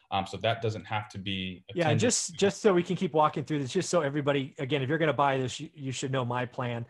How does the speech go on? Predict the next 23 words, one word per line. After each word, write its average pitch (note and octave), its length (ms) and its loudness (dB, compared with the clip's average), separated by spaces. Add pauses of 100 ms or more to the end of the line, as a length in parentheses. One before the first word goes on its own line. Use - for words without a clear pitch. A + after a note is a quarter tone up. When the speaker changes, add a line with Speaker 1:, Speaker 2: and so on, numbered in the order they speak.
(300)
Speaker 2:
I D#3 120 4
would F3 200 0 (340)
actually D3+ 320 0
put C#3+ 180 -2
a C3+ 60 -2
new C#3+ 240 0
fence D3 640 -6
right C#3 180 0
in C3+ 120 -4
front D3 260 -2
here F3 280 -2 (200)
and C3 100 -4
have C#3 140 0
a C3+ 40 -2
little C3+ 200 -2
gate C3+ 480 -2
right C#3 180 -4
there C#3 400 -2
by C3+ 140 -4
the B2+ 80 -4
steps. - 480 -8 (420)
Speaker 1:
Mm-hmm. G2 200 -4
Speaker 2:
Um, A#2 420 -10